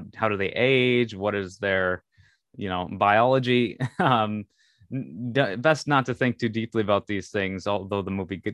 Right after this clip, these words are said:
does go into it a little bit. But, um, the, just the fact that, like, an, in an animated series,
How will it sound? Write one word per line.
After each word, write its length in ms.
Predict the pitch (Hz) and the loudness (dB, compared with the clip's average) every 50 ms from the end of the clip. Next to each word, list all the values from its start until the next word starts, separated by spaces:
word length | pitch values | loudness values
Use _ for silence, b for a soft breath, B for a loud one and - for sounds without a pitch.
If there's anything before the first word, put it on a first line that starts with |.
| - - | -4 0
does 320 | 120 117 120 120 104 101 | 4 4 4 4 2 2
go 200 | 104 110 101 104 | 0 0 0 0
into 180 | 101 98 98 95 | -2 -2 -2 -2
it 80 | 87 | -4
a 40 | 92 85 | -4 -6
little 340 | 95 107 120 127 120 110 | -4 -2 0 2 2 0
bit. 340 | 92 85 87 95 90 87 90 - b b b b b b b b - 107 | 0 -2 -2 0 0 0 -2 -6 b b b b b b b b -20 -4
But, 400 | - 117 107 101 101 - - - 113 | 2 4 4 4 4 2 -2 -4 -2
um, 360 | 107 101 98 92 92 92 - - - - - _ _ | 0 0 -2 -2 -4 -8 -10 -12 -18 -20 -20 _ _
the, 340 | - 117 - 117 107 117 117 | -16 -14 -12 -6 -4 -4 -4
just 220 | 117 - 156 139 - | -2 -4 -6 -2 -2
the 80 | 139 | -2
fact 320 | - - 131 120 120 117 - | 0 2 4 4 2 2 2
that, 160 | 117 110 104 - _ - - - - - - 104 - _ _ _ _ _ _ _ _ _ | 2 2 2 0 _ -18 -20 -20 -20 -18 -18 -18 -18 _ _ _ _ _ _ _ _ _
like, 320 | - 127 120 110 104 - - 117 | -4 -2 0 0 0 -2 -4 -2
an, 140 | 123 113 110 | -2 -2 0
in 180 | - 127 120 | 2 4 6
an 100 | 117 117 | 6 6
animated 640 | 117 110 117 127 131 135 131 120 113 107 107 101 - | 6 4 4 4 4 4 4 4 2 2 0 -4 -6
series, 680 | - - 127 131 127 123 120 107 104 101 101 98 - | -6 -2 0 0 2 2 2 0 0 -2 -4 -8 -10